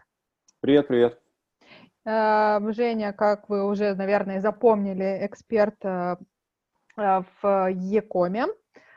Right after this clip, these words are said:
Speaker 2: а, и технологиях. Это очень
Speaker 1: Есть
Speaker 2: важная
Speaker 1: такое.
Speaker 2: часть нашей команды. Да, и я, Ольга Штейнберг, ведущая, а, автор, э, Telegram-канала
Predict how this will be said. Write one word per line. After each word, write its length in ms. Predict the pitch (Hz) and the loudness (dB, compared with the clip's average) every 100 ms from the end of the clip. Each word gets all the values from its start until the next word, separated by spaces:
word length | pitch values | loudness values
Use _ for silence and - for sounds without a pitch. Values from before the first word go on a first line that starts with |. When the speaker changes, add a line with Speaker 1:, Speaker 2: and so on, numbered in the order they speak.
| - - - | -20 -20 -10
Speaker 2:
а, 260 | 214 214 214 | 0 2 2
и 260 | - 226 220 | 2 -2 0
технологиях. 920 | 233 - 196 185 208 285 349 - - | -2 0 0 0 0 -2 -2 -4 -8
Это 240 | 214 214 202 | -4 -2 0
очень 220 | 202 202 | -2 -4
Speaker 1:
Есть 100 | 196 | -4
Speaker 2:
важная 200 | 185 196 185 | -2 -2 -2
Speaker 1:
такое. 80 | 220 | -2
Speaker 2:
часть 340 | 214 208 - | 0 0 -2
нашей 280 | 214 202 233 | -4 -2 0
команды. 580 | 208 185 185 208 277 381 381 _ _ | 0 0 0 0 0 0 -4 _ _
Да, 140 | 233 233 | 0 2
и 280 | 285 381 | 4 4
я, 200 | 294 269 | 6 6
Ольга 180 | 247 240 | 6 2
Штейнберг, 540 | - 277 339 320 269 - | -4 -4 0 0 0 -4
ведущая, 380 | 220 254 247 220 208 | -4 -4 -2 -2 -2
а, 400 | 190 214 202 196 | -4 -6 -4 -4
автор, 400 | 220 233 208 196 | -6 -6 -8 -8
э, 140 | 202 202 202 | -10 -10 -8
Telegram-канала 920 | 202 208 202 202 214 262 269 233 | -6 -6 -6 -8 -4 -2 0 0